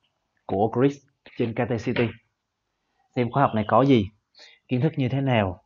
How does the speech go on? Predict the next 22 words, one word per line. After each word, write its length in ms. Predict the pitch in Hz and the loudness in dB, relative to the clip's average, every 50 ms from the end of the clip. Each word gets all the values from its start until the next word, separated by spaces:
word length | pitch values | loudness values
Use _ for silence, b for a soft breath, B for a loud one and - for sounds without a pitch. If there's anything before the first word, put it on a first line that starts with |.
| _ | _
và 380 | - 110 104 98 98 98 95 90 - - _ _ - | -4 -2 -2 0 -2 -2 -4 -6 -8 -14 _ _ 0
ai 200 | 131 139 135 131 | 2 2 2 2
nên 160 | 135 127 127 | 0 0 0
mua 180 | 127 127 135 131 | -2 -2 -2 -2
khóa 120 | 151 147 | -4 -6
học 120 | 131 - | -6 -6
này. 220 | 107 107 98 - - _ _ _ _ _ _ _ _ _ _ _ _ _ _ _ _ _ _ _ _ _ b b b b b b b b b _ _ - | -6 -6 -6 -8 -12 _ _ _ _ _ _ _ _ _ _ _ _ _ _ _ _ _ _ _ _ _ b b b b b b b b b _ _ -2
Đầu 160 | 123 120 110 | 0 2 4
tiên 200 | 110 139 139 131 | 6 6 6 6
thì 60 | 131 | 4
mình 140 | 123 120 107 | 2 0 -2
sẽ 500 | 98 - 101 90 90 104 113 123 131 135 139 | -2 -4 -4 -2 0 0 0 0 0 0 -2
giới 120 | 131 143 | -2 -2
thiệu 180 | 143 160 123 110 | 0 0 -2 -2
về 80 | 110 104 - 131 | -4 -4 0 4
Chris, 300 | 139 156 160 - - _ _ _ _ _ _ _ _ _ _ - - - - - _ _ _ - | 4 4 4 0 -6 _ _ _ _ _ _ _ _ _ _ -20 -20 -20 -20 -20 _ _ _ 0
tác 120 | 160 151 | 2 2
giả 180 | 123 101 95 107 | 2 2 2 2
của 60 | 107 | 0
khóa 180 | - - 143 117 | 0 0 0 0
học 80 | 110 | 0
này. 200 | 107 107 101 98 | -2 -4 -4 -6